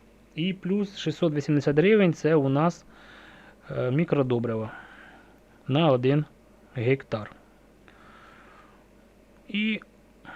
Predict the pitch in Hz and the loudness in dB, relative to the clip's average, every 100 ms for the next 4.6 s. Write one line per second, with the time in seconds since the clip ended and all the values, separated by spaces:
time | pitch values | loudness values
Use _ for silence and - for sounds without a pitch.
0 | - - - - - - - - - - | -20 -20 -20 -20 -20 -20 -20 -20 -20 -20
1 | _ - - 185 226 208 175 165 170 165 | _ -20 -4 0 4 4 4 4 4 4
2 | 156 147 143 - - 147 131 135 135 214 | 4 2 -2 -10 0 0 0 -4 0 -2
3 | 233 - - _ - - _ _ - 135 | -2 -10 -20 _ -20 -20 _ _ -4 -2
4 | 135 147 - 156 123 | 0 -2 2 2 2